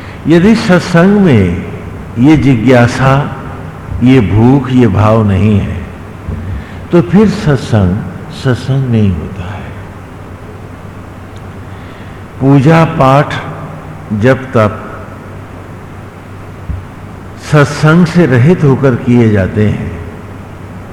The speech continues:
तो भले वो हमको एक ऊंची अवस्था दे दें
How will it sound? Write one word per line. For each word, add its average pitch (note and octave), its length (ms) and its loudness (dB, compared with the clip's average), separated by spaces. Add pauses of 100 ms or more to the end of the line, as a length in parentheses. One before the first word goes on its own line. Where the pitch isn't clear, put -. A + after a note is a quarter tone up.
(1160)
तो F3+ 180 4
भले D#3 400 6
वो A#3+ 160 4
हमको G#3+ 340 4
एक A#3 220 4 (1120)
ऊंची F3 340 4
अवस्था F3+ 580 4
दे D3+ 200 2
दें G#2+ 460 -2